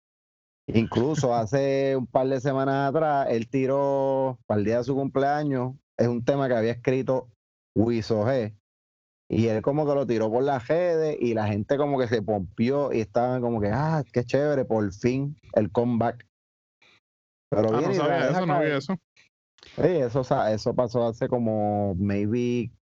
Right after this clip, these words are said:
Speaker 1: un mes, un mes o
Speaker 2: Ah, ok.
Speaker 1: tres semanas atrás, qué sé yo. Tú sabes que aquí siempre tenemos los datos bien claros, yo ni me acuerdo
Speaker 2: Sí.
Speaker 1: cuándo carajo fue. Pero fue para el día del cumpleaños de, <laughs> de él.
Speaker 2: Sí,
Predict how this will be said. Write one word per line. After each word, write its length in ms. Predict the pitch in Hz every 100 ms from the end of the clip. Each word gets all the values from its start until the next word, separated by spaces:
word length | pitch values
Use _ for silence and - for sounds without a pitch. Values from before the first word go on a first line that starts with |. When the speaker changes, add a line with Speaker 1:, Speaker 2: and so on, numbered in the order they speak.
| _
Speaker 1:
un 200 | 123 143 120
mes, 180 | 233 - _ _ _ _
un 180 | 123 131
mes 240 | 131 165
o 120 | 139 110
Speaker 2:
Ah, 80 | 110
ok. 100 | 139 123 165 190
Speaker 1:
tres 180 | - 233
semanas 400 | - 131 135 131
atrás, 220 | 123 127
qué 80 | 123
sé 180 | 123 127
yo. 140 | 127 151 _ _ _ _ _ _ -
Tú 120 | 110
sabes 260 | 127 127
que 80 | 131
aquí 160 | 123 131
siempre 300 | 131 123 123
tenemos 320 | 120 120 123
los 100 | 120
datos 300 | 104 110 120
bien 160 | 110 104
claros, 340 | 95 113 113
yo 120 | 101 107
ni 80 |
me 100 | 117
acuerdo 380 | 110 90 104 107
Speaker 2:
Sí. 140 | 123 110
Speaker 1:
cuándo 80 |
carajo 260 | 98 101 98 - -
fue. 80 | 104 - - - -
Pero 220 | - 98 98
fue 200 | 123 123
para 120 | 131
el 60 | 117
día 100 | 110
del 100 | 117
cumpleaños 720 | 113 123 117 120 120 123 120 113
de, 100 | 107
<laughs> 840 | - 131 - 123 - 139 - 139 - - - - -
de 320 | 117 123 101
él. 160 | 98 95 _ _ _
Speaker 2:
Sí, 80 | -